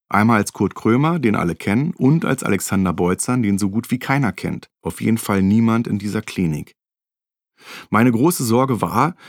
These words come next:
dass die Leute Angst vor mir haben, vor Kurt Krömer. Wird er sich jetzt lustig machen über uns? Wird er sich in den Vordergrund spielen? Wie benimmt sich ein Prominenter in einer Depressionsklinik? Will er eine Extrawurst haben?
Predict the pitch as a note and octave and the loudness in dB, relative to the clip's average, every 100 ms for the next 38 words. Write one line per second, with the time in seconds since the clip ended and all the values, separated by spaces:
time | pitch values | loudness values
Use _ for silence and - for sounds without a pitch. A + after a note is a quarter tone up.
0 | - A2+ - A#2 B2 - C#3 E3+ - - | -4 -2 0 2 2 0 0 0 -2 -4
1 | F2+ F2 D2+ D2+ D2+ - - - G#2+ C3 | -2 -2 -4 -6 -8 -14 -4 -2 0 2
2 | B2 - C3+ C3 F#2+ E2+ _ _ _ _ | 2 2 0 2 2 -2 _ _ _ _
3 | _ _ _ _ - A#2 C#3+ A#2 A2+ - | _ _ _ _ -2 2 2 2 0 -2
4 | - C3+ - - - D#3+ D#3 D3+ D#3 - | 0 -2 0 -4 -2 -2 0 0 2 2
5 | E3 - - _ _ - - B2+ D3 C#3 | 0 -4 -12 _ _ -20 -2 2 4 2
6 | B2 - F#2+ - C#3 C#3+ D3 D3 - - | 2 2 2 2 2 2 2 0 -2 0
7 | D3 D3 E3+ _ _ - - D#3 F3+ D#3 | 0 0 -2 _ _ -20 -2 0 4 4
8 | F3 G#3 E3+ - G#2+ - A2+ G#2+ G#2 E3 | 4 4 0 -2 -2 0 2 4 4 2
9 | E3 B2 A2 G#2+ G#2 G#2+ G#2 C3 D#3+ F3 | 0 0 2 2 0 0 -4 0 0 -2
10 | - G2 E2 - - _ _ _ _ - | -4 -2 -2 -4 -12 _ _ _ _ 0
11 | B2+ A#2 A2 G2 - - D#3 D#3 D#3 - | 4 4 4 0 -4 -4 -2 0 -2 2
12 | D3 D#3+ F#3 | 2 2 0